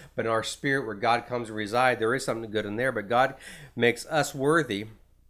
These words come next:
if we receive his worthiness, if we receive what he tells us. With this in mind, we constantly pray for you that our God may count you worthy of his calling. Are you, are you worthy of your calling? Maybe you got saved, but are you worthy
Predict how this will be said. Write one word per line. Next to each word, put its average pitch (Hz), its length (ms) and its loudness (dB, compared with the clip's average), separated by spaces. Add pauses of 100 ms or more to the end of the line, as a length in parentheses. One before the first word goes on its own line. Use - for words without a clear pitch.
(460)
if 120 160 -4
we 127 80 -4
receive 131 480 -2
his 123 160 -4
worthiness, 123 540 -2
if 107 40 -18
we 113 100 -2
receive 123 640 -2 (300)
what 113 140 -2
he 120 80 -4
tells 117 360 0
us. 85 300 -8 (260)
With 104 140 -6
this 143 180 2
in 165 80 0
mind, 135 300 4
we 107 80 -2
constantly 131 520 0
pray 123 200 2
for 117 120 -8
you 104 120 -4
that 101 100 -4
our 113 140 2
God 117 260 2
may 107 140 0
count 117 440 -4
you 120 80 -6
worthy 107 460 -2
of 90 60 -6
his 101 120 -6
calling. 110 440 -2
Are 98 100 -6
you, 120 120 -6 (360)
are 117 80 0
you 127 140 0
worthy 131 400 0
of 110 100 -4
your 127 120 -2
calling? 139 500 -4 (360)
Maybe 117 260 0
you 127 100 0
got 120 180 4
saved, 135 380 2
but 107 60 0
are 110 40 -2
you 113 160 -4
worthy 123 540 -2